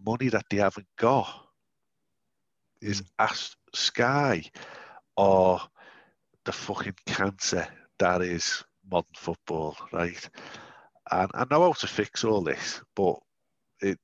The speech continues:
Speaker 1: no one will do it because, so this story breaks and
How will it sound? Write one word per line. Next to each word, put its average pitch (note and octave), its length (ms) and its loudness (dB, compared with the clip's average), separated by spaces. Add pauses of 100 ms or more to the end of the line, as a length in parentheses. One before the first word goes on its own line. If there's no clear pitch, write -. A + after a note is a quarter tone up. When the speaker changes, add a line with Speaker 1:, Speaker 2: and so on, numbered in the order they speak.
(120)
Speaker 1:
no A#2+ 100 4
one A#2 120 2
will E2+ 100 -4
do E2+ 280 -4
it C#2 200 -8
because, E2+ 460 -8 (600)
so G#2+ 340 2 (320)
this D#3+ 140 4
story B2 440 4
breaks - 720 -4 (380)
and - 180 -4